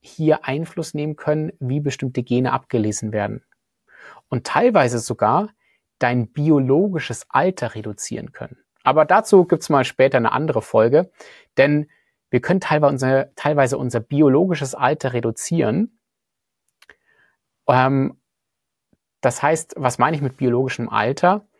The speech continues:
Also wir haben unser kalendarisches Alter, zum Beispiel wir sind fünfunddreißig Jahre alt, aber biologisch gesehen sind wir vielleicht sogar noch fünfundzwanzig oder älter als fünfunddreißig.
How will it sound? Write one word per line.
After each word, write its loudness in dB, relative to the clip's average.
Also -6
wir 0
haben -4
unser 0
kalendarisches -2
Alter, -2
zum -10
Beispiel 0
wir -4
sind -6
fünfunddreißig -8
Jahre 0
alt, 0
aber -2
biologisch 0
gesehen -2
sind -6
wir -2
vielleicht -6
sogar 0
noch -2
fünfundzwanzig -4
oder 2
älter 2
als -8
fünfunddreißig. -12